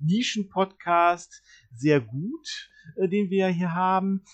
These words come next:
denn ich habe mal meinen Dreamcast, äh, ausgepackt. Grund ist, äh, ein Spiel, das ich, äh, mir mal, äh, gekauft habe, ein, ein Retro-Spiel, ein sehr obskures Retro-Spiel, ein Rollenspiel,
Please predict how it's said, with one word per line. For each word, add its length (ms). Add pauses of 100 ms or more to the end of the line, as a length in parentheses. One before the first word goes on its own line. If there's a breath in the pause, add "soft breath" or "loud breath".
(160 loud breath)
denn 120
ich 120
habe 180
mal 140
meinen 220
Dreamcast, 880
äh, 220
ausgepackt. 720 (240)
Grund 320
ist, 480 (520 loud breath)
äh, 240
ein 160
Spiel, 340
das 140
ich, 260
äh, 320
mir 180
mal, 400
äh, 120
gekauft 560
habe, 480
ein, 160
ein 200
Retro-Spiel, 560
ein 140
sehr 260
obskures 720
Retro-Spiel, 800
ein 220
Rollenspiel, 800